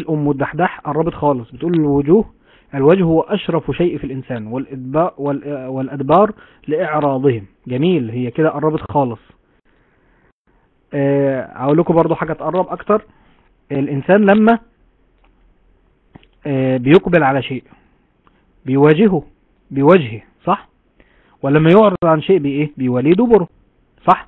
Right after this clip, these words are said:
يقول لك: "ولا، ولوا الادبار"، يعني أعط-، اعطاه ايه؟ ظهره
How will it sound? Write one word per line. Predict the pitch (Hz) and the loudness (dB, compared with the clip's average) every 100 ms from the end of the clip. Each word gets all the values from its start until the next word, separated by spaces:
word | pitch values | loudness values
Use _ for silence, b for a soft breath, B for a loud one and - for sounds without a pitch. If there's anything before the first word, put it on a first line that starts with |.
| _ | _
يقول | 135 | -4
لك: | 143 151 | -2 2
"ولا، | 185 196 196 - | 2 2 0 0
ولوا | 156 202 190 185 - - - 185 | 2 4 6 4 2 -10 -8 -8
الادبار"، | 175 180 233 208 - _ - | -8 0 0 0 -8 _ -10
يعني | 123 123 | -8 -6
أعط-، | 123 127 - - | -6 -8 -10 -10
اعطاه | 117 117 151 156 _ _ 160 156 | -10 -6 -6 -8 _ _ -8 -6
ايه؟ | 175 b b b b 139 | -8 b b b b -4
ظهره | 190 175 143 | -2 0 -4